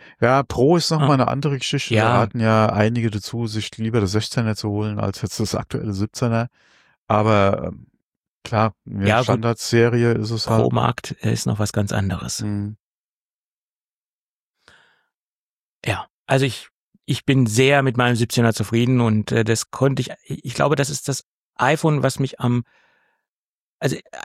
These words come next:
Speaker 2: ich hatte ja nun einige iPhones, ich habe zwar jetzt nicht alle Generationen mitgemacht, habe wahrhaftig sehr viel ausgesessen, aber von den iPhones, die ich, äh, bisher am Start hatte, ist das immer
Speaker 1: Hm.
Speaker 2: derzeit auf Platz eins, muss ich sagen. Äh,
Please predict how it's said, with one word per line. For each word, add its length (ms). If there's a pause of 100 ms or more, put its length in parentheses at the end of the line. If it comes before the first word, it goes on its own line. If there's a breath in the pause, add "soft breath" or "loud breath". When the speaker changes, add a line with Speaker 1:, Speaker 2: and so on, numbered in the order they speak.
(160)
Speaker 2:
ich 120
hatte 120
ja 60
nun 120
einige 380
iPhones, 480
ich 80
habe 120
zwar 180
jetzt 180
nicht 160
alle 160
Generationen 640
mitgemacht, 400
habe 160
wahrhaftig 420
sehr 160
viel 140
ausgesessen, 580
aber 180
von 240
den 280
iPhones, 560 (320)
die 120
ich, 200
äh, 100
bisher 300
am 80
Start 320
hatte, 200
ist 200
das 120
immer 360 (100)
Speaker 1:
Hm. 360
Speaker 2:
derzeit 260
auf 120
Platz 220
eins, 360
muss 120
ich 80
sagen. 360 (1000 soft breath)
Äh, 300